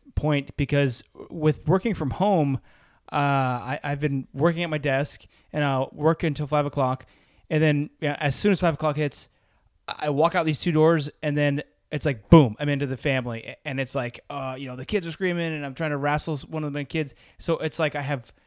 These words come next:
whereas I used to, you know, drive home from work, and I'd have some decompression time, I'd listen to a podcast or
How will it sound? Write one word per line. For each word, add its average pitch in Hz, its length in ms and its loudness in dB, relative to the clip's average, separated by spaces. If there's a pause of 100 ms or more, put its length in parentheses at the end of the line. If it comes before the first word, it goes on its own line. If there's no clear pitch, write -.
(140)
whereas 147 440 0
I 139 60 -4
used 165 380 -6
to, 151 80 -2
you 127 240 -2
know, 120 80 -2
drive 127 260 -2
home 123 140 -4
from 113 160 -8
work, 240 320 -4
and 151 80 0
I'd 127 80 -4
have 127 160 -6
some 117 120 -16
decompression 170 640 -2
time, 160 380 0
I'd 127 140 -4
listen 131 220 -6
to 120 160 -6
a 113 40 -8
podcast 156 640 -4
or 123 140 -4